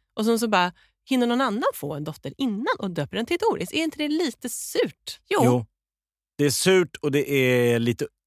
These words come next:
Speaker 3: ocharmigt.
Speaker 1: Mm.
Speaker 2: Ja. Men det är också bara
Speaker 3: Om man har
Speaker 2: vad det
Speaker 3: sagt
Speaker 2: är.
Speaker 1: Ja, det är vad det är. Ja, vad ska man göra?
Speaker 3: Ja.
Speaker 2: Mm.
Speaker 1: Man får ju flytta. Det är den,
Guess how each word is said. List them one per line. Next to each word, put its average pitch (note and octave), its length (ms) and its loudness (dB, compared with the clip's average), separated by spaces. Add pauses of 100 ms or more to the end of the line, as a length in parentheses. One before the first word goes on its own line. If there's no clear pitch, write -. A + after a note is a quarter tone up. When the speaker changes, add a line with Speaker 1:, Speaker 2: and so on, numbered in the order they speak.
Speaker 3:
ocharmigt. A#2+ 1700 -4
Speaker 1:
Mm. C4 240 4
Speaker 2:
Ja. F#3 320 -2 (260)
Men G#3+ 140 0
det A#3 60 0 (100)
är F3+ 40 2
också F#3+ 220 -8
bara D#3 100 2
Speaker 3:
Om D#3 60 6
man D3 100 6
har C#3+ 60 4
Speaker 2:
vad - 60 2
det F3 40 4
Speaker 3:
sagt F3+ 260 6
Speaker 2:
är. - 60 -2
Speaker 1:
Ja, C4+ 100 8
det D#4+ 100 6
är C4 120 6
vad G#3+ 120 6
det F#3+ 40 6
är. A#3 160 4
Ja, D#3 100 -2
vad D3 120 -4
ska D#3+ 100 -8
man D3 120 -6
göra? E3+ 420 -4
Speaker 3:
Ja. A3+ 80 -10
Speaker 2:
Mm. E3 300 -10
Speaker 1:
Man G3 80 0
får A3 60 2
ju G#3 40 4
flytta. - 500 -2
Det D#3+ 80 -4
är D3+ 40 0
den, D3+ 80 0